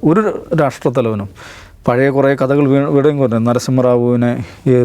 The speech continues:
കോൺഗ്രസ് അപമാനിച്ചു, കോൺഗ്രസ് അപമാനിച്ചു ഇല്ലയോ എന്നുള്ളത് ഓക്കെ, അത്, അതൊരു, ഒരു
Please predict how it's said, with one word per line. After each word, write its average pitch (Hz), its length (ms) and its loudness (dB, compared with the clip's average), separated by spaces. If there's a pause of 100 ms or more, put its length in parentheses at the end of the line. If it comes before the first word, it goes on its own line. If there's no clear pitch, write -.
(140)
കോൺഗ്രസ് 123 340 0
അപമാനിച്ചു, 120 440 -2
കോൺഗ്രസ് 147 300 -2
അപമാനിച്ചു 165 420 -2
ഇല്ലയോ 175 160 2
എന്നുള്ളത് 190 300 0
ഓക്കെ, 175 240 -2
അത്, 170 100 0 (280)
അതൊരു, 170 240 2 (480)
ഒരു 185 100 2